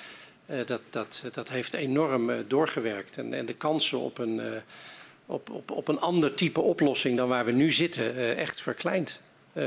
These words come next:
dus, eh, vandaar, ja, als ik die film kan terugdraaien, had ik mijzelf graag een andere vraag laten stellen. En dan was je niet in een dramatisch andere wereld terechtgekomen.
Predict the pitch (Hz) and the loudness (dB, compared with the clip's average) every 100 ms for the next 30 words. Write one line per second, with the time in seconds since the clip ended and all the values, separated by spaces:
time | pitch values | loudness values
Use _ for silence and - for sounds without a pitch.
0 | 120 120 117 - 127 120 - 123 123 120 | -2 -4 -2 -2 -2 -6 -4 -2 0 2
1 | 123 127 117 170 143 - 131 113 123 104 | 0 0 -2 -6 -6 -4 -4 -4 -8 -4
2 | 156 - 127 120 113 113 123 120 - - | -4 -2 -6 -6 -8 -8 -8 -10 -10 -6
3 | 123 156 135 - 160 139 - 147 139 113 | -4 -2 -4 -4 -4 -4 -4 -2 -2 -4
4 | 113 170 - - 147 - - 131 117 139 | -6 -6 -6 -6 -6 -6 -6 -6 -6 -2
5 | 147 143 151 147 131 123 - - - - | 0 2 0 2 0 0 -4 -14 -16 -20
6 | - - - - 131 139 139 139 135 - | -20 -20 -14 -4 -2 2 2 0 -2 2
7 | 143 120 117 127 107 107 120 104 - - | 2 2 2 2 2 -2 -6 -8 -10 -10
8 | 143 127 131 | -6 -4 -4